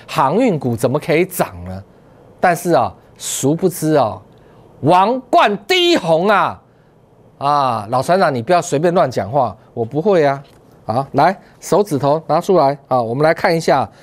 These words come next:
是不是王冠第一红啊？很简单嘛，对不对？有的朋友啊，跟我一起操作啊，对不对？来，二六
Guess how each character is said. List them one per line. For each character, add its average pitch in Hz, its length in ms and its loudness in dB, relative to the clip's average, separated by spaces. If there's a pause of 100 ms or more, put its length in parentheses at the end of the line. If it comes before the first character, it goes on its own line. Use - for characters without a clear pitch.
(100)
是 - 180 -2
不 233 60 0
是 220 120 0
王 170 280 2
冠 160 200 0
第 151 160 -4
一 160 60 -2
红 101 240 -8
啊？ 107 180 -6 (240)
很 233 140 0
简 143 260 0
单 190 200 2
嘛， 147 200 0
对 165 120 -2
不 175 60 0
对？ 165 200 2 (220)
有 175 200 2
的 226 140 2
朋 196 220 0
友 214 100 4
啊， 175 300 4
跟 220 100 0
我 190 140 0
一 220 40 0
起 175 140 -4
操 196 220 2
作 208 180 2
啊， 185 320 4 (560)
对 - 80 0
不 165 60 2
对？ 160 200 4 (200)
来， 139 240 2
二 180 340 2
六 170 420 2